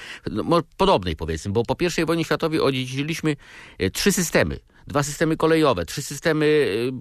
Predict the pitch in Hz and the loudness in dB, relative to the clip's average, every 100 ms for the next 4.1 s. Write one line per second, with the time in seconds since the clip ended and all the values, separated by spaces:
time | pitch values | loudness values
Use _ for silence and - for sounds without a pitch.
0 | - 165 165 - 160 131 - 147 147 143 | -4 0 0 0 0 0 -2 -6 -4 0
1 | 156 - 160 180 170 - 214 196 - 156 | 0 0 -2 -2 -2 0 0 2 2 2
2 | 151 156 143 131 104 85 80 190 170 147 | 2 2 2 2 2 2 -2 0 2 0
3 | 143 139 - 123 135 143 131 139 147 - | -2 -10 -4 -2 0 -2 -2 -4 -2 -2
4 | 165 | -4